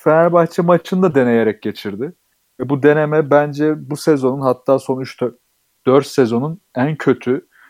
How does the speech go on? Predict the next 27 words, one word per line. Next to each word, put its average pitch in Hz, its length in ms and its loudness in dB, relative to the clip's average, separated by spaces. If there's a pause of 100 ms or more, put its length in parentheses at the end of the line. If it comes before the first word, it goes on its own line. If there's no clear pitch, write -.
(160)
en 143 200 0
rezalet 139 500 4
denemesiydi. 127 800 -4 (180)
Bak, 110 140 -12
üç - 180 -8
tane 147 200 4
sayı 143 280 4
vereceğim 104 380 0
şimdi. 113 360 -12 (1040)
Bir, 156 140 2
top 160 280 2
kullanma. 123 640 2 (840)
Yani 117 320 -2
Simon'un 160 640 0 (180)
top 147 260 0
kullanma 143 360 4
sayısı 127 260 0
Fenerbahçe 131 480 0
maçında 117 260 -4
on 151 180 0
üç, - 320 -8 (440)
McCollum 147 500 2
on 151 100 2
iki. 156 420 -4 (280)
Üçüncü 147 340 -6
kim 131 180 -10
sizce? 120 420 -6